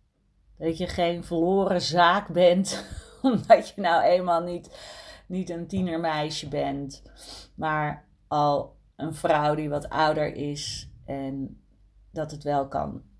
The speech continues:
Want je bent niet je eetstoornis. Weet je? Je had het niet.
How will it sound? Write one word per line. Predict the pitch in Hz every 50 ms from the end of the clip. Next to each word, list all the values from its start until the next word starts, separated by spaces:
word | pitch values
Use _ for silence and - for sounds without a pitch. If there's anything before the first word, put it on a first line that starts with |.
| - - -
Want | - 160 160
je | 156 147
bent | - 165 170 170 165 151
niet | - 160 151 131 - - - - _ _ - _
je | _ 147 147
eetstoornis. | - 123 135 135 - - - - - 127 131 139 135 135 131 - - 120 - - - - - - _ - _ _ _ -
Weet | - 151 151 151
je? | 170 175 175 185 185 - _ _ _ _ _ _ _ _ _ _ _ _ _ _ _ _ _ - - -
Je | _ 147 160
had | 156 151 160 180 196 196
het | - 165 - -
niet. | 147 147 139 131 123 - - - - - -